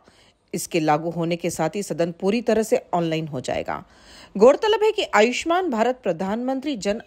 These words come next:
आरोग्य योजना दुनिया की सबसे बड़ी स्वास्थ्य सुरक्षा योजना है।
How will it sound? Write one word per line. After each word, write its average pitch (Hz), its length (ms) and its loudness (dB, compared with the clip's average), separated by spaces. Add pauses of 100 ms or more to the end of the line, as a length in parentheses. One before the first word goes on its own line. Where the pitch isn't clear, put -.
आरोग्य 180 400 -2
योजना 165 560 -4 (400)
दुनिया 302 380 4
की 403 200 -2
सबसे - 440 0
बड़ी 240 260 2
स्वास्थ्य 202 460 0
सुरक्षा 196 440 -6
योजना 147 460 -6
है। 156 180 -10